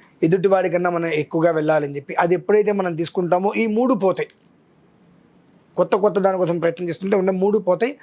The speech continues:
రుగ్మతులు, వ్యాధులు, సమస్యలు అన్నీ నెత్తి మీద పడుతూ ఉంటాయి. ఇంకా దానివల్ల మనం జీవితాన్ని ఇబ్బంది పెట్టుకుంటూ ఉంటాం. దీనికమ్మా మనకు పూర్వం నుంచి కూడా మన చిన్నప్పటి నుంచి మనం ఆలోచించినట్లయితే అక్షయ తృతీయ అనంటే బంగారం ఎవరు కొనేవారు కాదు.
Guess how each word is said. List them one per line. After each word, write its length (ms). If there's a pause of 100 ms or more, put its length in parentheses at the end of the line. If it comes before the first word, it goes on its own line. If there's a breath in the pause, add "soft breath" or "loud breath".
(480 loud breath)
రుగ్మతులు, 600 (200)
వ్యాధులు, 560
సమస్యలు 520
అన్నీ 160
నెత్తి 240
మీద 160
పడుతూ 200
ఉంటాయి. 260
ఇంకా 200
దానివల్ల 440
మనం 340 (200)
జీవితాన్ని 380
ఇబ్బంది 220
పెట్టుకుంటూ 340
ఉంటాం. 200 (800 loud breath)
దీనికమ్మా 440
మనకు 360
పూర్వం 600
నుంచి 340 (120)
కూడా 200
మన 160
చిన్నప్పటి 560
నుంచి 160
మనం 340
ఆలోచించినట్లయితే 1000 (840 soft breath)
అక్షయ 400
తృతీయ 420
అనంటే 720 (400)
బంగారం 500
ఎవరు 180
కొనేవారు 400
కాదు. 260